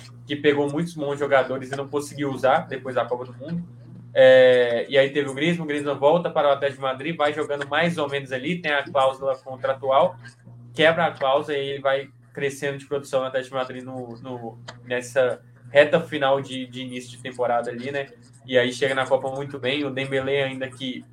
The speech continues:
tava fazendo uma grande temporada, tá fazendo uma grande temporada pelo Barcelona, mas nessa Copa eu acho que ele ainda tá um pouco mais apagado do que esses outros. Enfim, é como os meninos falaram, falaram muito bem, o Deschamps é absurdo. E nessas sete Copas do Mundo,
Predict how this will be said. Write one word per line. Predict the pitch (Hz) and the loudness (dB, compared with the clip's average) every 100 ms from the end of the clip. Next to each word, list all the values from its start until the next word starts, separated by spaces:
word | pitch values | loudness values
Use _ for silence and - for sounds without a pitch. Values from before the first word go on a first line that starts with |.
| - | 0
tava | 127 123 | 0 0
fazendo | 131 131 | -2 -2
uma | 127 | -2
grande | 135 147 | -4 -4
temporada, | 147 139 131 123 117 | -8 2 4 4 2
tá | 139 | 2
fazendo | 143 147 139 | 2 0 -4
uma | 131 | -6
grande | 131 - | -8 -10
temporada | 135 127 127 | -2 0 0
pelo | 131 | -2
Barcelona, | 127 131 139 127 147 151 - - - - | -2 -2 -2 -4 -4 -6 -16 -20 -18 -2
mas | 131 127 | 0 0
nessa | 127 127 135 | -4 -4 -4
Copa | - 131 139 135 - - | 2 2 4 2 2 2
eu | 123 | 2
acho | 123 | 2
que | 135 | -4
ele | 127 | -6
ainda | 127 131 | -6 -4
tá | 135 | -4
um | 131 | -4
pouco | 123 - | -14 -8
mais | 127 127 | -6 0
apagado | 135 143 139 123 123 127 | 2 4 4 6 2 0
do | 123 | -12
que | 131 | -14
esses | - 123 | -14 -12
outros. | 127 135 - - - - - 143 | -10 -10 -16 -20 -20 -20 -20 -10
Enfim, | 143 143 143 127 | -8 -8 -6 -2
é | 123 | -2
como | 139 139 143 | 0 -4 -4
os | 139 | -6
meninos | 139 139 | -6 0
falaram, | 143 135 131 | 4 4 4
falaram | 143 135 139 | 4 4 2
muito | 139 139 | -6 -8
bem, | 135 123 123 - - _ - | -2 -2 -2 -14 -20 _ -4
o | 139 135 | -2 0
Deschamps | 135 131 135 131 127 | -2 -2 0 -2 6
é | |
absurdo. | 139 151 170 151 127 117 120 | 6 6 -6 -4 -4 -4 -8
E | 151 | -4
nessas | 143 139 139 135 | 4 4 4 0
sete | 151 143 | 2 2
Copas | - 139 151 147 | 2 2 2 -2
do | |
Mundo, | 165 156 175 180 | -2 -2 -4 -4